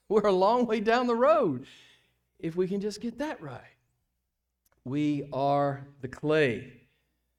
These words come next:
Um, the clay doesn't say, "What are you doing? Why did you make me this way?" The clay never says that. I hope that none of us ever engage in such silliness. The clay never talks back, never questions, never critiques,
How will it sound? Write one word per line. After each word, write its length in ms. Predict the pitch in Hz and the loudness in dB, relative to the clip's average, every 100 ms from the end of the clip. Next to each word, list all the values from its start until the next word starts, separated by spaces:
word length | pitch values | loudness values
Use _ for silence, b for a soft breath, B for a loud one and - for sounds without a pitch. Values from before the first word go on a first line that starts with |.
| _ _ _ _ _ _ _ _ _ _ _ _ | _ _ _ _ _ _ _ _ _ _ _ _
Um, 440 | 127 127 117 104 95 _ _ _ _ _ _ _ _ _ _ _ _ | -4 -2 -2 -6 -12 _ _ _ _ _ _ _ _ _ _ _ _
the 80 | - | -12
clay 200 | 135 208 | -8 -6
doesn't 200 | 139 117 | -6 -6
say, 180 | 147 127 | -4 0
"What 120 | 247 | 2
are 60 | |
you 80 | 247 | 2
doing? 480 | 190 277 302 247 277 | 4 4 6 4 4
Why 100 | 240 | 4
did 140 | 269 | 4
you 80 | 220 | 4
make 220 | 254 349 | 4 4
me 80 | 247 | 2
this 180 | 214 - | 0 4
way?" 400 | 208 262 339 302 | 6 6 4 0
The 80 | 277 | -2
clay 220 | 349 370 | 2 4
never 180 | 320 254 | 4 2
says 280 | 226 208 165 | 4 4 6
that. 440 | 202 302 339 - _ _ _ _ _ _ _ _ _ _ _ _ _ _ - | 6 6 2 -6 _ _ _ _ _ _ _ _ _ _ _ _ _ _ -14
I 100 | 117 | -10
hope 200 | 123 127 | -8 -10
that 140 | 123 | -12
none 120 | 117 | -12
of 80 | 104 | -10
us 220 | 107 98 | -10 -10
ever 220 | 107 107 | -10 -10
engage 520 | 101 98 110 101 101 - - - - | -12 -10 -10 -10 -14 -18 -20 -20 -20
in 120 | 104 | -18
such 420 | - 104 - - - | -12 -12 -12 -20 -18
silliness. 720 | - 110 101 95 92 - _ _ _ _ _ _ _ _ _ _ _ - | -12 -10 -10 -12 -18 -20 _ _ _ _ _ _ _ _ _ _ _ -16
The 60 | - | -4
clay 220 | 190 196 | 2 4
never 220 | 202 190 | 4 2
talks 400 | 196 202 185 180 | 2 4 4 2
back, 500 | 147 165 180 190 - | 4 6 6 4 -2
never 240 | 147 202 | 2 2
questions, 580 | 208 185 180 175 190 185 | 2 6 6 4 -2 -4
never 280 | 160 175 202 | 0 0 0
critiques, 640 | - 190 - 190 196 - | -2 -4 -2 0 -2 -4